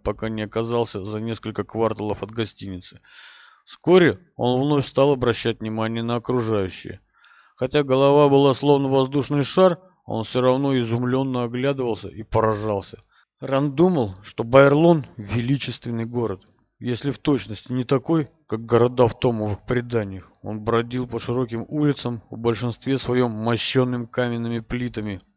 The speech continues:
по узким кривым переулкам, там, куда заводил его случайный людской поток. Ночью прошел дождь, и незамощенные улицы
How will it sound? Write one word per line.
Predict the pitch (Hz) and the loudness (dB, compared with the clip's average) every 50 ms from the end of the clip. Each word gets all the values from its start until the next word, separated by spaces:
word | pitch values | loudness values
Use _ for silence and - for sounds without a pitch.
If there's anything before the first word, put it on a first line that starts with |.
| _ _ | _ _
по | - | -2
узким | 113 127 147 156 - - - 196 131 | 0 0 0 -2 -4 -6 -6 -6 -4
кривым | - - 120 113 110 123 139 143 | -4 -2 -2 -2 -2 -2 -4 -2
переулкам, | - 165 170 185 190 185 147 123 123 117 - 127 120 117 110 - _ _ _ _ _ | -2 2 4 4 4 4 2 0 -2 -2 -4 -6 -6 -6 -10 -14 _ _ _ _ _
там, | - 120 120 110 101 | -2 0 0 -2 -4
куда | - - 120 120 120 | -6 -6 -2 -2 0
заводил | 120 113 117 120 120 123 123 123 127 127 123 | 0 0 0 0 0 0 0 0 0 0 0
его | 117 117 107 | 0 -2 -4
случайный | - 117 117 110 - - 131 135 135 131 117 110 | -4 -6 -8 -4 -2 0 0 0 0 -2 -4 -4
людской | 110 113 107 - - - 120 113 | -4 -6 -8 -6 -4 -4 -4 -2
поток. | - 117 113 - - 104 95 - - _ _ _ _ _ _ _ | 0 -2 -2 -2 -2 -4 -4 -6 -10 _ _ _ _ _ _ _
Ночью | 101 101 101 120 165 165 - - 113 95 95 _ _ | -10 -6 -2 0 0 0 0 -4 -6 -6 -8 _ _
прошел | 101 101 101 - - 131 131 | -6 -6 -4 -4 -4 -4 -4
дождь, | 135 127 123 127 113 92 82 - _ _ _ _ _ _ _ _ _ _ _ _ | -4 -4 -2 -2 -2 -4 -6 -12 _ _ _ _ _ _ _ _ _ _ _ _
и | - 110 | -10 -8
незамощенные | 117 123 120 117 127 127 131 135 120 - - - 139 131 131 131 131 | -6 -4 -2 -2 -2 0 0 0 -2 -2 -2 -2 -2 0 0 -2 -2
улицы | - 127 160 151 143 127 - - 117 107 98 | -2 -2 -2 -2 -2 -2 -4 -6 -8 -8 -8